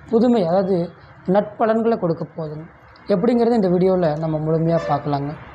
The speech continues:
அதுல முதலாவதா பார்த்தீங்க அப்படின்னா, சனி அப்படிங்கிற ஒரு விரயஸ்தானத்துல பன்னெண்டாம் இடத்துல இருந்து லக்னத்துல, அதாவது இவங்க ராசியில கைகூடி வராருங்க. அதுல மு-, முதலாவதா பார்த்தீங்கன்னா சனி தானுங்க. விரயஸ்தானத்துல, அதாவது பன்னெண்டுல இருந்து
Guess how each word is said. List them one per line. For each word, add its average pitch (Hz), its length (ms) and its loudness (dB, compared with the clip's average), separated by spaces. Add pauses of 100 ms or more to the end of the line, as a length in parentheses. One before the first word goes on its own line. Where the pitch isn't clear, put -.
(580)
அதுல 254 220 4
முதலாவதா 262 520 2
பார்த்தீங்க 196 280 -2
அப்படின்னா, 175 400 -2
சனி 220 460 0
அப்படிங்கிற 175 400 2
ஒரு 156 300 0 (380)
விரயஸ்தானத்துல 202 880 2
பன்னெண்டாம் 214 480 2
இடத்துல 185 320 0
இருந்து 175 300 2
லக்னத்துல, 165 800 0 (260)
அதாவது 190 240 4
இவங்க 175 240 2
ராசியில 196 540 2
கைகூடி 165 440 2
வராருங்க. 143 420 -2 (140)
அதுல 202 240 -2
மு-, 185 300 4
முதலாவதா 214 500 2
பார்த்தீங்கன்னா 175 480 -4
சனி 160 360 -2
தானுங்க. 151 380 -4 (260)
விரயஸ்தானத்துல, 190 760 2
அதாவது 170 260 0
பன்னெண்டுல 180 440 4
இருந்து 170 460 2